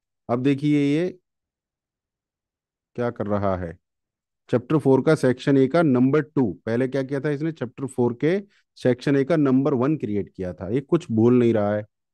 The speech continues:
अब सेक्शन टू प्रमोट किया उसने। अब देखिए हम इसको बोलते हैं क्रिएट नेक्स्ट, तो क्या कर रहा है, चैप्टर फ़ोर का सेक्शन बी का थर्ड पार्ट कर रहा है, यानी कुछ भी नहीं छोड़ रहा है और बड़ा बड़ा लिख रहा है खूब बढ़िया सुंदर तरीके से।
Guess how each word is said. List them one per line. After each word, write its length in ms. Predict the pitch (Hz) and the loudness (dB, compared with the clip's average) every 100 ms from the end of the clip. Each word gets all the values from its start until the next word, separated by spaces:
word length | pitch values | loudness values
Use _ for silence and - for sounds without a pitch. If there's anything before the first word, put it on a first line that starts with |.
| _ _ _ _ _ - | _ _ _ _ _ -12
अब 100 | 117 | -8
सेक्शन 400 | 135 123 143 131 | -6 -4 -4 -2
टू 140 | 131 | -2
प्रमोट 320 | 123 120 120 117 | -2 -2 -2 -4
किया 240 | 113 113 107 | -4 -4 -2
उसने। 200 | 113 117 | -4 -4
अब 180 | 123 117 | -4 -2
देखिए 260 | 123 135 | -2 0
हम 100 | 127 | -2
इसको 160 | 120 131 | -2 -6
बोलते 280 | 117 113 135 | -6 -4 -4
हैं 120 | 127 | -6
क्रिएट 480 | 123 117 127 127 107 | -4 -2 -2 -2 -4
नेक्स्ट, 440 | 104 101 - _ _ _ _ _ _ _ _ _ _ _ _ _ _ | -4 -6 -12 _ _ _ _ _ _ _ _ _ _ _ _ _ _
तो 60 | - | -10
क्या 160 | 123 117 | -4 -2
कर 140 | 117 | 0
रहा 100 | 135 | 2
है, 60 | 156 | 2
चैप्टर 360 | 131 - 170 | 0 -4 -6
फ़ोर 280 | 160 143 131 | 0 2 2
का 280 | 123 165 202 202 _ _ | 0 0 -2 -6 _ _
सेक्शन 400 | - 135 - 175 | -4 -4 -2 0
बी 140 | 135 135 | 0 0
का 160 | 185 202 | -2 -2
थर्ड 320 | 190 202 185 | 0 0 0
पार्ट 240 | 143 113 - | 0 -2 -4
कर 160 | 98 | -10
रहा 160 | 90 92 | -8 -10
है, 80 | 87 - _ _ _ - | -12 -18 _ _ _ -2
यानी 140 | 165 | -2
कुछ 260 | 180 139 131 | 0 0 2
भी 160 | 131 | 2
नहीं 140 | 165 170 | 4 2
छोड़ 240 | 151 143 | 0 0
रहा 120 | 147 | 0
है 60 | 165 | 0
और 80 | 165 | 0
बड़ा 220 | 135 135 | 0 0
बड़ा 160 | 131 131 | 0 -2
लिख 200 | 120 - | -2 -6
रहा 120 | 120 | -6
है 80 | 131 | -6
खूब 200 | - 110 | -8 -8
बढ़िया 340 | 98 104 120 | -4 -4 -4
सुंदर 360 | 143 110 107 117 | -8 -8 -4 -4
तरीके 440 | 117 98 92 104 98 | -6 -10 -8 -8 -4
से। 280 | 123 98 | -2 -2